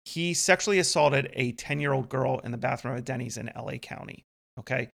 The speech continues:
This assault included the suspect grabbing the girl by the throat, locking her in a stall where he put his hands, um, down her pants. So again, he's twenty-six now, twenty-seven now.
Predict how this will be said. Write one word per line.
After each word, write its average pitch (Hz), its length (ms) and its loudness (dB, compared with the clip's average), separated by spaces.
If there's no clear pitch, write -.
This 139 160 0
assault 160 480 6
included 143 360 0
the 143 80 -2
suspect 139 360 0
grabbing 143 220 2
the 135 60 0
girl 139 140 4
by 139 140 4
the 135 60 -2
throat, 135 420 2
locking 139 260 0
her 135 80 0
in 135 80 0
a 127 60 -2
stall 127 340 0
where 120 80 -2
he 127 60 -4
put 123 160 -6
his 120 140 -6
hands, 120 360 -6
um, 117 160 0
down 117 200 0
her 113 80 -8
pants. - 360 -6
So 139 160 4
again, 135 360 0
he's 151 200 0
twenty-six 208 680 6
now, 170 320 10
twenty-seven 139 560 2
now. 131 360 0